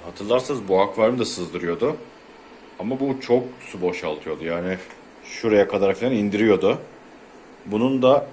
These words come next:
karşı tarafta şuralarda falan bir yerinde çatlağı var. Yani çatlak değil demeyeyim de su sızdıran yeri vardı. Bunu komple boşaltıp silikon çekip, ee, şu anda kullanmaya devam ediyoruz ama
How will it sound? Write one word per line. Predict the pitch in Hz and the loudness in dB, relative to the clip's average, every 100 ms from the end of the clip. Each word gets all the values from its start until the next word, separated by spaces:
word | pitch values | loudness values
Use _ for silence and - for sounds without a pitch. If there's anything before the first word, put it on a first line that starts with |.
| - | -12
karşı | - 110 123 | -2 0 0
tarafta | - 117 - 131 | 0 0 0 -6
şuralarda | - 127 117 101 107 | -4 0 2 4 0
falan | 117 110 107 | 0 -2 0
bir | 98 | 2
yerinde | 98 98 117 | 2 2 -2
çatlağı | 113 98 - 104 101 | -2 -4 0 2 2
var. | 82 | 0
Yani | 80 - | -4 -10
çatlak | - 104 - 156 - | -10 -8 -6 -8 -6
değil | 127 117 | -4 -2
demeyeyim | 127 160 110 | -2 -2 -4
de | |
su | 92 143 | -4 -6
sızdıran | 131 113 104 113 | -6 -6 -2 -2
yeri | 120 110 120 | 0 2 4
vardı. | 104 85 104 147 - - - - - - | 4 2 0 -2 -6 -20 -20 -20 -20 -14
Bunu | 113 120 | -8 -2
komple | 127 120 120 | -2 0 2
boşaltıp | 107 107 113 101 - 143 - - - - - - - - - - | 2 2 2 0 -2 -8 -10 -20 -20 -20 -20 -20 -20 -20 -20 -20
silikon | - 107 107 117 | -12 -8 -4 -4
çekip, | 107 92 147 147 - - - - - - - - - - 87 | -2 -2 -2 -4 -8 -20 -20 -20 -20 -20 -20 -20 -20 -20 -14
ee, | 87 82 82 82 82 82 80 | -12 -10 -8 -8 -10 -10 -10
şu | - | -4
anda | 98 113 | -4 -4
kullanmaya | 113 101 98 110 101 | -4 -2 0 0 0
devam | 104 110 | 0 0
ediyoruz | 90 90 | -2 -2
ama | 143 92 | -2 -2